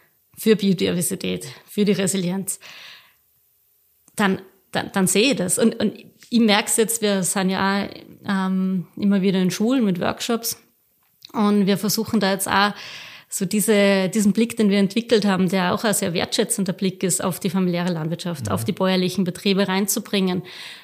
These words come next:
Speaker 1: Und da stoßt man recht schnell auf Unverständnis oder wird dann kritisiert, „Ihr tut's jetzt alles schön malen und das ist, äh,
Speaker 2: Mhm.
Speaker 1: viel zu
Speaker 2: Mhm.
Speaker 1: romantisiert.“
Speaker 2: Mhm.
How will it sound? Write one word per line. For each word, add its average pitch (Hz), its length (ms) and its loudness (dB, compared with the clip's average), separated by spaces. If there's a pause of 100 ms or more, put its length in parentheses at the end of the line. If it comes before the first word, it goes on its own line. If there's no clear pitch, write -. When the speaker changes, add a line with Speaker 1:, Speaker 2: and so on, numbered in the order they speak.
(380)
Speaker 1:
Und - 300 4
da 185 300 2 (100)
stoßt - 560 -2
man 262 160 4
recht 185 320 -2
schnell 202 460 2 (200)
auf 180 160 0
Unverständnis 196 960 -2
oder 190 220 0
wird 202 200 0
dann 214 80 4
kritisiert, 208 840 2 (160)
„Ihr 214 160 2
tut's 190 240 0
jetzt 196 180 0
alles 185 320 0
schön 208 220 2
malen 190 400 2
und 185 180 -4
das 180 160 -2
ist, - 380 -2
äh, 185 240 -2
Speaker 2:
Mhm. 175 80 -2
Speaker 1:
viel 202 180 -2
zu - 160 0
Speaker 2:
Mhm. 196 60 0
Speaker 1:
romantisiert.“ 202 800 2
Speaker 2:
Mhm. 120 100 -6